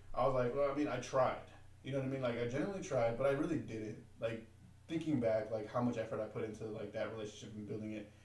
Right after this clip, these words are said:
I really didn't. I kinda took the first, like, the first out. I, like, the first time that that was, like, I was, like, given, like, a confrontation, I was like, "Okay, well, you're, you're not," like, I mean,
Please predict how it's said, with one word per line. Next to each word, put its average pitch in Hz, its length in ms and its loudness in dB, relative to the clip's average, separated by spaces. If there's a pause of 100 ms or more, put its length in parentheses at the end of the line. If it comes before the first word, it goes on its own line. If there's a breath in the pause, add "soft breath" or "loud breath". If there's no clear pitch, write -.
(140)
I 107 80 -2
really 170 280 4
didn't. 120 300 -2
I 104 80 -6
kinda 135 260 -4
took 151 140 -6
the 139 80 -8
first, 131 400 -4 (540 soft breath)
like, 117 160 -2
the 123 100 -4
first 120 420 0
out. 110 360 0 (520)
I, 113 160 -2
like, 107 220 0
the - 80 -4
first 165 320 2
time 160 180 6
that 139 140 4
that 120 160 4
was, 117 160 0
like, 104 360 -2 (160)
I 120 100 0
was, 120 160 0
like, 107 180 0
given, 120 260 0
like, 107 120 -2
a 104 40 -2
confrontation, 104 600 -6
I 107 60 -4
was 104 80 -4
like, 107 120 -4
"Okay, 104 260 -4
well, 104 120 -2
you're, 110 140 -6 (100)
you're 110 180 -6
not," 104 280 -6
like, 101 180 -6 (320 soft breath)
I - 80 -2
mean, 135 340 2